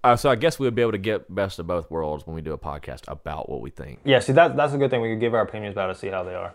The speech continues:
Speaker 1: Shoot, that freaking, does anybody remember whenever the Xbox One came out and they all got hacked?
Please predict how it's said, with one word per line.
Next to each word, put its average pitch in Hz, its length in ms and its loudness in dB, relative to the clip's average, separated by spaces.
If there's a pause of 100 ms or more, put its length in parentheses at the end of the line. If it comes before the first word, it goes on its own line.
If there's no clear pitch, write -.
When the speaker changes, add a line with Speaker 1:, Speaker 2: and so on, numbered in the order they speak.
(120)
Speaker 1:
Shoot, 202 380 -2
that 208 120 2
freaking, 190 260 4
does 165 200 2
anybody 330 420 4
remember 131 720 2
whenever 127 340 4
the 107 200 -2
Xbox 123 440 2
One 98 220 0
came 127 240 0
out 139 140 2
and 98 100 -2
they 104 80 2
all 110 140 8
got 113 140 2
hacked? - 520 0